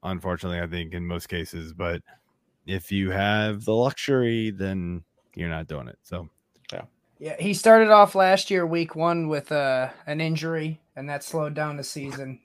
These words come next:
Speaker 3: I mean, th-, this is, this is pretty much equivalent to an injury playing the Niners out the gate.
Speaker 2: Uh-huh.
Speaker 1: Yeah, kinda. All right.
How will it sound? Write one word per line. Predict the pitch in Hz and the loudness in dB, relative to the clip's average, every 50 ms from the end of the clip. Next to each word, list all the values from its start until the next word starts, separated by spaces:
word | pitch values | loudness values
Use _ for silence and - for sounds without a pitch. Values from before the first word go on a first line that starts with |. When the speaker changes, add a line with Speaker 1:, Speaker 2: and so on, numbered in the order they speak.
| 165 156 147 | -16 -12 -10
Speaker 3:
I | 139 139 135 | -8 -8 -8
mean, | 135 139 135 131 139 | -8 -8 -10 -8 -6
th-, | 156 165 160 156 | -6 -6 -4 -2
this | 175 185 160 - | 0 0 0 0
is, | 208 185 165 151 - - | 0 0 -2 -2 -4 -6
this | - 196 170 - | -8 -6 -6 -6
is | 165 | -6
pretty | 160 - 202 180 170 | -2 0 0 2 2
much | 165 160 156 - | 2 0 0 -2
equivalent | 147 - - 185 175 151 156 160 156 143 - | -2 2 4 4 4 4 4 2 0 0 0
to | 165 156 | 0 2
an | 147 156 | 4 4
injury | 160 160 156 156 151 139 | 4 2 2 2 0 0
playing | 135 - 165 156 156 147 | 4 4 6 6 6 4
the | 143 | 2
Niners | 143 147 151 151 151 143 135 127 143 | 4 4 4 4 4 0 -2 0 0
out | 143 131 | 0 0
the | - 143 | -2 -4
gate. | 135 135 135 135 - - _ _ _ _ - - - - - - | -6 -6 -6 -6 -8 -12 _ _ _ _ -20 -20 -20 -18 -10 -6
Speaker 2:
Uh-huh. | 120 117 120 120 123 135 139 135 135 - _ _ _ _ _ - | -2 0 0 0 0 0 -2 -2 -6 -10 _ _ _ _ _ -6
Speaker 1:
Yeah, | 87 90 87 87 | -4 -2 -2 -2
kinda. | 80 92 90 92 95 90 85 - _ _ _ _ _ _ _ _ - | -2 -4 -4 -4 -4 -6 -8 -10 _ _ _ _ _ _ _ _ -8
All | 98 98 | -6 -4
right. | 98 101 101 98 - | -4 -2 -4 -4 -6